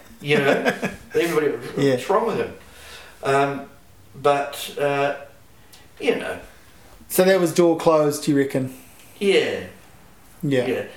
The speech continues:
Speaker 1: But I came back and I did, you know, Letter to Blanchie. So
Speaker 2: Which,
Speaker 1: that's an-, another
Speaker 2: which
Speaker 1: subject.
Speaker 2: is, uh,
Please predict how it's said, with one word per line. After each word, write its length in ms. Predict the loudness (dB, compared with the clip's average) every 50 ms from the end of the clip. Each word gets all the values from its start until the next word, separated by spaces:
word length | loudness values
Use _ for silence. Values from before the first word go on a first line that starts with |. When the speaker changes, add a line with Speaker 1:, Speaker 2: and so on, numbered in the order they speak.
| -20 -10 -4
Speaker 1:
But 100 | 0 0
I 100 | 2 2
came 200 | 2 2 2 2
back 180 | 2 0 0 -2
and 100 | -2 -2
I 60 | -2
did, 260 | 0 0 -2 -2 -4 -8 -14 -20 -20 -12
you 80 | -8 -4
know, 60 | -2
Letter 240 | 0 0 -2 -2 -6
to 80 | -6
Blanchie. 380 | -4 -4 -4 -4 -6 -8 -8 -2
So 60 | -2 0
Speaker 2:
Which, 240 | 0 2 0 0 0
Speaker 1:
that's 0 |
an-, 140 | -2 -6 -10 -12 -2
another 180 | 0 0 0 0
Speaker 2:
which 140 | 0 0 2
Speaker 1:
subject. 240 | 2 2 2 2 2
Speaker 2:
is, 200 | 2 2 2 2
uh, 480 | 2 2 4 4 4 4 2 0 -2